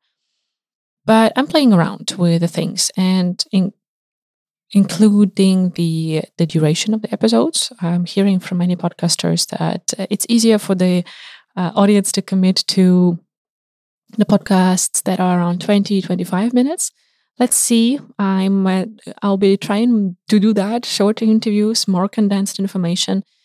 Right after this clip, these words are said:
And please let me know if that is something that you enjoy or you would like to go back to the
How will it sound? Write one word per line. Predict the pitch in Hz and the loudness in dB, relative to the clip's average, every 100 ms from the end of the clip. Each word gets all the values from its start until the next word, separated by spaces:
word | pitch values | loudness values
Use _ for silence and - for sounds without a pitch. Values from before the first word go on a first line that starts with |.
| _ _ | _ _
And | 196 180 180 | -2 0 0
please | 214 226 220 | 2 2 2
let | 202 | 0
me | 190 | 0
know | 185 180 | 2 0
if | 180 - | -2 -4
that | 180 180 180 | -4 -4 -4
is | 175 170 175 | -2 -2 -4
something | - - 180 175 | -6 -4 -4 -2
that | 170 - | -4 -4
you | 175 | -2
enjoy | 170 208 233 247 240 | 0 2 4 4 2
or | 196 | 2
you | 170 | 0
would | 170 175 | -2 -6
like | 165 | -8
to | - | -12
go | 185 165 | -8 -6
back | 165 165 _ | -6 -10 _
to | 170 | -4
the | 160 | -2